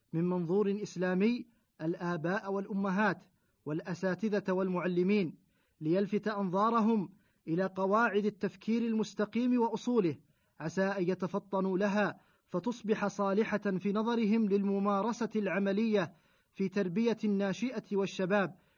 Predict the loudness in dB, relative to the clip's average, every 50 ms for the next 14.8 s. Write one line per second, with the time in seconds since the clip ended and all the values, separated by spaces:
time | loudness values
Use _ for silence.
0 | _ _ _ -4 -4 -4 -2 0 0 2 2 2 2 2 0 0 0 0 0 2
1 | 0 0 -2 -2 0 2 4 4 4 2 0 -2 -2 0 0 0 -2 -2 -2 -2
2 | 0 -2 -2 0 0 0 0 -2 -6 _ _ _ _ _ _ _ _ _ _ -10
3 | -4 -2 2 2 2 2 2 2 2 2 4 2 2 2 2 2 2 2 2 0
4 | -2 0 0 0 0 0 0 0 2 2 0 0 -2 -6 -12 -14 _ _ _ _
5 | _ _ -6 -2 0 0 0 0 -2 0 2 2 4 4 2 2 0 0 -2 -2
6 | -4 -10 _ _ _ -6 -2 -2 -2 0 0 0 0 0 0 0 0 0 0 -2
7 | 0 2 4 2 2 2 0 0 0 0 0 0 0 0 2 2 2 2 2 4
8 | 2 2 2 2 2 2 0 2 2 2 2 2 2 0 0 0 -2 -2 -4 -4
9 | -2 -2 -2 0 -2 -4 -4 -4 -6 -20 _ _ _ _ _ _ _ -16 -8 -4
10 | -2 -2 0 0 -2 -4 -2 -2 -2 0 0 2 2 2 2 0 2 0 0 0
11 | -2 _ _ _ _ _ -4 -2 0 0 0 -2 0 2 2 2 2 2 2 2
12 | 0 2 2 2 2 2 2 0 0 -2 -2 -2 -2 -2 -2 0 -2 -2 0 -2
13 | -4 -4 -6 _ _ _ _ _ -4 -2 0 0 0 0 2 2 2 2 4 4
14 | 2 2 2 0 -2 -2 -2 -2 -2 0 2 0 0 0 -2 -6